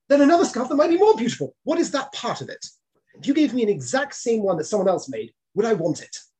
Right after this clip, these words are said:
No, it would be a different scarf. What's different? Is that a spiritual difference? No, but it's a difference that I'll, I'll, I'll pay a lot of money for that non-spiritual difference.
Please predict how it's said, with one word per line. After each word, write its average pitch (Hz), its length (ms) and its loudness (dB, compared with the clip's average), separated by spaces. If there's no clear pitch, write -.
No, 320 440 -2
it 233 100 0
would 269 120 0
be 294 100 2
a 277 60 2
different 269 300 -4
scarf. - 300 -4
What's 262 260 -6
different? - 360 -4
Is 147 80 -8
that 170 100 -2
a 170 40 -2
spiritual 214 480 -2
difference? - 480 -4
No, 147 680 0
but 220 80 4
it's - 240 -6
a - 40 -2
difference 269 360 0
that 226 120 -8
I'll, 180 320 -2
I'll, 190 200 2
I'll 247 160 0
pay 190 160 -6
a 139 80 0
lot 156 240 2
of 151 80 2
money 147 180 2
for - 140 -14
that 147 160 -4
non-spiritual 135 540 -6
difference. - 420 -20